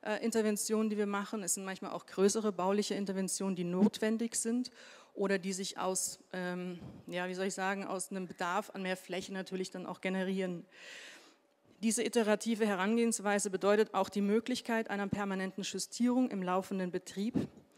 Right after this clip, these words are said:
Zurückgreifen können wir dabei auf einen großen Erfahrungsschatz in der Projektentwicklung und Projektsteuerung von über fünfzehn Jahren. Und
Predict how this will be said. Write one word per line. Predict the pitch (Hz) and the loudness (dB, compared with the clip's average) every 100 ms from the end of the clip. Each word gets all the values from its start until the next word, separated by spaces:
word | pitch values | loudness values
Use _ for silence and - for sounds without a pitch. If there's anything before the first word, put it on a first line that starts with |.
| - - - - | -20 -20 -20 -8
Zurückgreifen | - 196 226 - 202 202 214 208 | -2 -2 -2 0 0 2 -2 -2
können | 202 196 | 0 2
wir | 196 | 2
dabei | 190 180 185 196 | 2 0 0 0
auf | - - | -2 -4
einen | 185 | -6
großen | 175 160 208 220 | -6 0 0 0
Erfahrungsschatz | 175 185 180 180 202 208 208 196 | -4 -4 -2 0 0 -2 -4 -6
in | - | -2
der | 190 | -2
Projektentwicklung | 180 175 180 - 208 190 208 202 | 0 0 -2 -2 -4 -4 -2 -4
und | 190 | -4
Projektsteuerung | - 175 185 185 - 190 190 190 | -4 -2 -2 -4 -2 0 0 -2
von | 185 | -6
über | 180 185 | -6 -6
fünfzehn | 180 196 - 180 165 | -6 -10 -8 -8 -4
Jahren. | 165 165 170 165 156 - - - - - | -2 -2 -4 -8 -12 -20 -20 -20 -20 -18
Und | - | -8